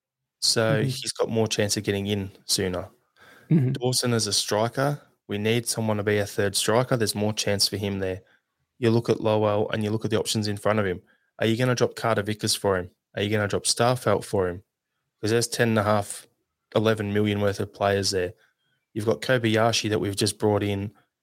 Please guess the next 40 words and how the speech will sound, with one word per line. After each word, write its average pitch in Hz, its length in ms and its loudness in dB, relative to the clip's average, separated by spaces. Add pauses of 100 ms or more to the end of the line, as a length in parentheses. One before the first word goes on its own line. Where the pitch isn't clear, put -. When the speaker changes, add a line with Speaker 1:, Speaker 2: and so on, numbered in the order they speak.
(140)
Speaker 1:
for 104 400 0
what, 101 280 0
like, 95 180 0 (300)
as 113 120 -2
a 101 40 -2
free 107 260 -2
transfer, 98 480 0
but 92 120 -6
he's 104 340 -2
realistically 104 580 -2
a 98 60 0
two, - 220 -4
three 98 220 -2
million 95 320 -2
pound 98 300 -2
player. 95 360 2 (240)
You 113 120 2
got 110 160 0
him 110 240 0
there. 95 220 -4 (500)
Jens 120 300 2
is 110 100 2
gone. 98 360 -2 (140)
Okay, 104 220 0
he's 117 180 2
out 107 140 2
the 101 100 -4
door. 95 300 -2 (760)
So 104 300 0 (100)
Welsh 120 380 0
has 104 160 0
been 104 260 0
linked 104 240 -2
for, 101 160 -4 (220)
for - 100 -8
years 104 480 -2
with 101 180 -4
other 95 200 0
teams 101 640 -2
for 104 340 0